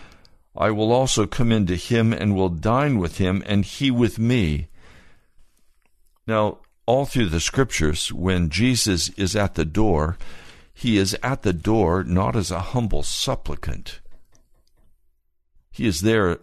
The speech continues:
as the King of Kings and the Lord of Lords, and he is there to bring judgment upon that house. He is there to destroy that house.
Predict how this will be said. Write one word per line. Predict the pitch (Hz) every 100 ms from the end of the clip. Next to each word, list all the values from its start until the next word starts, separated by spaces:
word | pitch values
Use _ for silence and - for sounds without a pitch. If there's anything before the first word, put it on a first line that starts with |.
| -
as | 87
the | 80
King | - 123 101
of | 82
Kings | - 120 90 80
and | 92
the | 87
Lord | 92 101 82
of | 80
Lords, | 101 110 90
and | 98 90
he | 98
is | 87 73
there | 107
to | 87
bring | 76 110 95 80
judgment | 98 127 113 - 95 -
upon | - - 98 90
that | 104 92
house. | 85 101 71 - - - -
He | 131
is | 101 80
there | 110 110
to | - 117
destroy | 78 104 - - - - 120 80 80 92 - -
that | - 95 87 73
house. | 85 67 - - - -